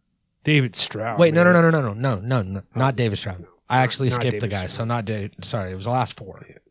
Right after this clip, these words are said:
Speaker 1: Oh.
Speaker 2: David Stroud's like an old sub. Um, Chris Stick.
Speaker 1: Chris Stick.
Speaker 2: Chris Stick.
Speaker 1: Okay. Chris Stick.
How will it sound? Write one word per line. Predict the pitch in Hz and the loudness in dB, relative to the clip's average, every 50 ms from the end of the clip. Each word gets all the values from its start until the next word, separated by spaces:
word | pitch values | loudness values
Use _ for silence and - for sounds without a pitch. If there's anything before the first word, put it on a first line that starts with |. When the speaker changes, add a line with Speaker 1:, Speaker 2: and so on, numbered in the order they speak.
| _ _ - | _ _ -20
Speaker 1:
Oh. | - - _ _ _ _ _ _ _ - 113 | -20 -20 _ _ _ _ _ _ _ -10 -4
Speaker 2:
David | 98 135 147 147 135 - | 0 0 2 2 2 2
Stroud's | - 139 123 101 | 2 2 2 0
like | 110 104 | -2 -6
an | 113 | -8
old | 101 - 120 113 107 95 87 | -6 -4 -2 -2 -2 -4 -6
sub. | - - - 107 120 120 104 - _ _ _ _ _ _ _ _ _ _ _ _ _ - - | -10 -14 -14 -16 -18 -20 -20 -20 _ _ _ _ _ _ _ _ _ _ _ _ _ -4 0
Um, | 120 120 113 107 101 92 98 - - | 2 2 2 0 -2 -4 -8 -8 -6
Chris | - - 151 165 165 - - - - - - _ | -2 2 4 4 4 2 0 -2 -6 -10 -12 _
Stick. | - - - - - - 135 120 - _ - - - - _ _ _ _ _ _ _ _ _ _ _ _ _ - | -10 -8 -8 -6 -6 -4 -4 -6 -6 _ -16 -20 -20 -20 _ _ _ _ _ _ _ _ _ _ _ _ _ -8
Speaker 1:
Chris | - - 135 - | -4 -2 -2 -2
Stick. | - - - 170 147 - - - - - _ - | -2 -2 0 -2 -2 -2 -4 -12 -20 -20 _ -2
Speaker 2:
Chris | - 165 147 | 0 0 0
Stick. | - - - - - - - - _ _ - | -2 -4 -8 -10 -12 -16 -20 -20 _ _ -8
Speaker 1:
Okay. | 131 156 - - 180 202 202 _ _ _ _ _ - | -8 -6 -4 -4 -4 -4 -6 _ _ _ _ _ -6
Chris | - 180 170 | -4 -4 -4
Stick. | - - - - | -4 -8 -14 -16